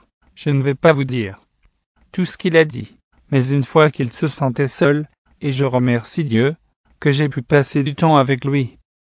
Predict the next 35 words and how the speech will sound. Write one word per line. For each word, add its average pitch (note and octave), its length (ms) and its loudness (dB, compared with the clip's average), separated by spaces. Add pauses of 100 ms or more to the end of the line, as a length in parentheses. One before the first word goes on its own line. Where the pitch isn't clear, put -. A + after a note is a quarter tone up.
(160)
Il C#3+ 100 -2
n'était C#3 260 -2
pas F3 200 2
longtemps D#3 400 2
après, D#3 360 2
il C#3 180 -2
devait C#3+ 280 0
mettre D3 360 -2
son C3 220 -2
fils - 340 -4
hors C3+ 120 2
de B2+ 80 2
l'église, G#2+ 640 -4 (340)
et E3 120 2
qu'il C3+ 200 -4
devait D3 260 0
poursuivre D3+ 640 -4
son C3 240 -2
propre C#3+ 440 -2
fils. - 600 -12 (580)
C'est - 240 -18
une D3+ 120 2
chose F#3+ 360 0
difficile C#3+ 580 -4
à B2+ 80 4
faire. A2+ 440 -6 (600)
J'ai D#3+ 220 0
des D3 120 0
fils. - 540 -8 (760)
Je - 160 -6
ne C#3 120 2
voudrais D#3 360 2
jamais C#3+ 340 2
le C#3+ 100 4
faire. - 480 -10